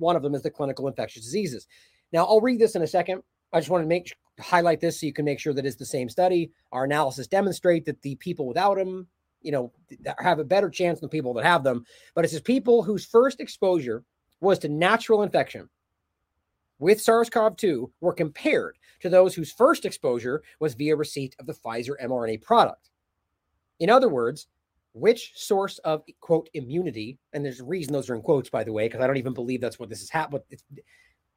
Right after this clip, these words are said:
different topic, but it says, could con-, confer the best long-term protection against infection with sars cov two, which is the virus that causes covid nineteen in some people. As demonstrated in this paper,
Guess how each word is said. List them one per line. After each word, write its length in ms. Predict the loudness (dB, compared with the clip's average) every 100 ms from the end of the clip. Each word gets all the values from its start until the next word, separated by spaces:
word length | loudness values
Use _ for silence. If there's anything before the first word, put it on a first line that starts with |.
| _
different 240 | 0 2
topic, 280 | 2 2 2
but 120 | 2
it 20 | 2
says, 140 | 0
could 240 | 2 2 4
con-, 200 | 0 2
confer 420 | -2 0 2 0
the 80 | 0
best 480 | -2 0 0 -2
long-term 680 | 2 4 6 2 -2 -2 -2
protection 580 | -2 -2 -2 -2 -6 -8 _ _ -10
against 420 | 2 2 2 -4
infection 480 | -4 0 -2 -2 -8
with 120 | -2
sars 220 | -2 0
cov 260 | 0 -2 -2
two, 200 | -4 -2
which 180 | -4
is 120 | -6 -8
the 100 | -2
virus 360 | 2 2 2
that 120 | -2
causes 300 | -4 -4 -4
covid 260 | -4 -4 -4
nineteen 300 | -6 -6 -8
in 80 | -8
some 180 | -8 -10
people. 260 | -16 -20 _ _ _ _ _ 4
As 300 | 8 8 8
demonstrated 580 | 6 6 8 8 8
in 140 | 6 4
this 160 | 2
paper, 420 | 0 0 -2 -10